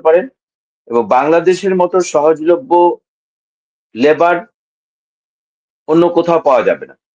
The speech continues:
এখনো গার্মেন্ট সেক্টরের অত্যাধিক রিকোয়ারমেন্ট আছে ইউরোপের বাজারে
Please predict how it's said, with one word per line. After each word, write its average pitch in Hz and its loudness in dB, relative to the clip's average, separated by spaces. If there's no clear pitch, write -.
এখনো 170 0
গার্মেন্ট 147 0
সেক্টরের 156 2
অত্যাধিক 175 2
রিকোয়ারমেন্ট 143 0
আছে 165 -2
ইউরোপের 139 0
বাজারে 127 2